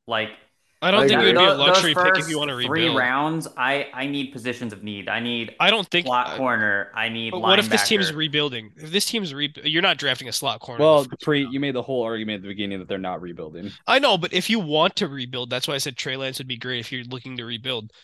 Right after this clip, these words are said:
Speaker 2: If you're looking to sit him a year, it makes no sense. Th-,
Speaker 3: Uh,
Speaker 2: they're not
Speaker 4: Well, what if
Speaker 3: that's,
Speaker 4: you
Speaker 3: that's
Speaker 4: compete with
Speaker 3: fair.
Speaker 4: Kirk Cousins next year, and then you have Trey Lance the year after, say you don't extend Cousins, and you assume he'd be a competent quarterback at that point.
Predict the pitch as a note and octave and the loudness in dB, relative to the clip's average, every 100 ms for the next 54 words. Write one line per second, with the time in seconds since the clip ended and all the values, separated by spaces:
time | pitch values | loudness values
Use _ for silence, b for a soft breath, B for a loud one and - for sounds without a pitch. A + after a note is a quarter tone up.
0 | - D3 E3 D#3+ D#3 E3+ D3+ - - C3+ | -10 -2 0 0 -2 -4 -2 0 0 -2
1 | B2+ A2+ A2 A2+ B2 A#2+ C3 A2+ - B2 | -4 -6 -6 -6 -8 -8 -10 -6 -6 -6
2 | G#2+ - C3 C3 C3 - D3 C#3 C3 A#2+ | -10 -12 -14 -16 -16 -6 -4 -4 -6 2
3 | F#3+ G#3 F#3+ G#3 G#3+ A3 A3+ G#3+ - G#3 | 6 8 10 8 6 4 6 4 4 4
4 | F#3 G3 F#3+ F3 F#3 E3+ D#3+ C#3+ B2+ E3 | 4 4 2 2 2 2 0 -2 -4 -6
5 | - B2 A#2 - B2 B2+ C#3 C3 A#2+ C3+ | -6 -2 -2 -2 0 0 2 0 -2 -4
6 | B2+ B2 B2 - A2+ A2 A2+ A#2 G#2 G2 | 0 0 -2 -6 -4 -2 0 -2 -4 -6
7 | A#2 G#2+ G#2+ G#2 G2 F#2 - G#2 F#2+ F2 | -4 -4 -4 -4 -6 -10 -10 -10 -10 -12
8 | E2+ F#2 - b b b - A#2 C#3+ A#2+ | -12 -14 -16 b b b -4 2 2 2
9 | - D#3+ C3+ A#2+ A#2 G#2 - A#2+ A2+ A#2 | 2 2 4 -2 -4 -4 -4 -4 -4 -4
10 | G2+ F2+ A2+ G2 F2+ F2 F2 G2 - D#2+ | -8 -6 -6 -6 -8 -10 -12 -12 -14 -20